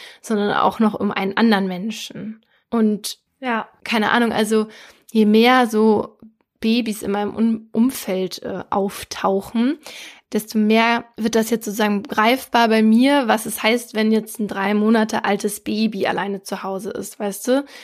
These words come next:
Speaker 1: Ich sehe das
Speaker 2: Mhm.
Speaker 1: dann vor mir und denk mir so, wie kann man das machen, ja? Und dann denkt man wieder daran, ja, sie hatte auch einen sehr schweren Start ins Leben,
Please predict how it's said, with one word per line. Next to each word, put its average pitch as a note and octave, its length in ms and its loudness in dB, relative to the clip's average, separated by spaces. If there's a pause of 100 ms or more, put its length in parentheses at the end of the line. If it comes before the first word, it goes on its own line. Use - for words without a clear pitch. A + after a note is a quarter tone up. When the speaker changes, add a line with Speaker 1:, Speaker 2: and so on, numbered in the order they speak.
(480)
Speaker 1:
Ich - 200 -4
sehe A#3 160 4
das A3+ 140 4
Speaker 2:
Mhm. G#3 60 -2
Speaker 1:
dann G#3 140 2
vor A#3 200 0
mir B3 220 4
und A3 140 0
denk A3 200 2
mir G#3+ 160 -2
so, G3+ 400 -6 (260)
wie G#3+ 160 -10
kann - 220 0
man F4+ 180 4
das - 340 -4 (180)
machen, G#3+ 460 -2
ja? A#3+ 360 -6 (440)
Und A3 360 -2
dann C4 440 2 (500)
denkt A3+ 300 0
man A#3 140 0
wieder A3 160 0
daran, A3 320 2
ja, G#3+ 480 2
sie A3+ 120 0
hatte A3 220 2
auch A#3 80 2
einen A3+ 220 2
sehr A3+ 200 2
schweren G#3+ 320 -2
Start G#3+ 360 0
ins G#3+ 240 -6
Leben, A#3 640 -2